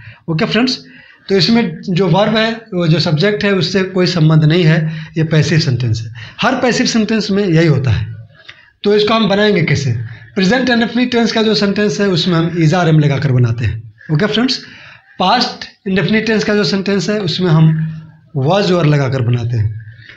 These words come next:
Future indefinite का जो sentence है, उसमें हम shall will के साथ be लगाकर बनाते हैं। और ये जो भी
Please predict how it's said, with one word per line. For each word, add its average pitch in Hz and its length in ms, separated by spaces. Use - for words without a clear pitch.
Future 214 320
indefinite 247 460
का 240 120
जो 233 100
sentence 208 520
है, 208 80
उसमें 190 360
हम 180 200
shall 175 260
will 175 220
के 185 80
साथ 160 360
be 185 180
लगाकर 151 420
बनाते 127 340
हैं। 98 160
और 202 320
ये 175 160
जो 175 240
भी 220 180